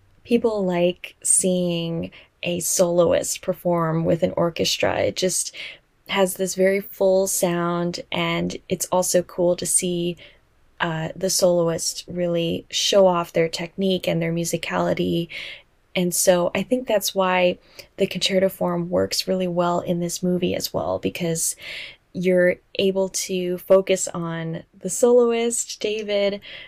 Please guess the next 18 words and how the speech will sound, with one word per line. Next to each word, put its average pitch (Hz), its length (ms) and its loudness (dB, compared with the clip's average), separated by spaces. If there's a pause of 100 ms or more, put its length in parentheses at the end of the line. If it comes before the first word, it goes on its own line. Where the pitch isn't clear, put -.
(320)
but 170 320 0
then 175 460 -2
it 190 180 -2
feels 185 640 2
like 170 420 -2
this 170 160 -2
super 196 380 2
high 170 280 -2
stakes - 540 -2
thing 185 280 0
because 165 360 -4
you 175 80 0
have 175 100 -4
the 170 80 -4
whole 180 240 2
orchestra 175 800 0 (360)
as - 220 2
well. - 420 4